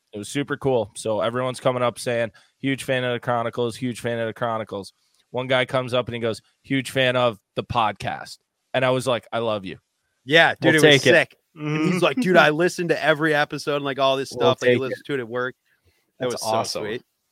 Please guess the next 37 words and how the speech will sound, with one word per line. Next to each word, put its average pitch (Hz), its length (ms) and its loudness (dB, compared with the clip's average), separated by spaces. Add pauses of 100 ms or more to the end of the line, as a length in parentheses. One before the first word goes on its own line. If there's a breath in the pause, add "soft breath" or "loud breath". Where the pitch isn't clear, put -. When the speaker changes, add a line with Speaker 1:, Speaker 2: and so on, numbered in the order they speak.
(460 soft breath)
Speaker 3:
That's 117 140 -6
awesome. 139 360 2
We'll 131 80 0
take 254 320 -4
it. - 160 -10 (140)
We'll 147 160 -8
take 262 140 -8
Speaker 4:
We 277 80 0
Speaker 3:
it. - 20 6
Speaker 4:
got 202 200 8
Speaker 2:
Yeah. 175 60 4
Speaker 4:
one, 156 220 6
boys. 120 520 2
We 143 120 2
Speaker 2:
We - 20 0
Speaker 4:
got 185 220 8
Speaker 2:
got - 20 2
Speaker 4:
one. 180 80 2
Speaker 3:
We 180 140 4
got 196 160 6
one. 139 120 2 (200)
Speaker 4:
We 254 80 -6
got 220 260 6
one. 214 80 2
Speaker 3:
Shout 170 160 8
out, 165 120 2 (140)
shout 120 140 -14 (200)
out 156 140 2
to 131 60 -6
that 135 320 8
guy. 73 240 0
Speaker 4:
What 160 240 0
Speaker 3:
He's 143 100 2
Speaker 4:
an 131 100 4
Speaker 3:
listening 117 320 0
Speaker 4:
idiot. 98 160 0
Speaker 3:
right 98 80 -6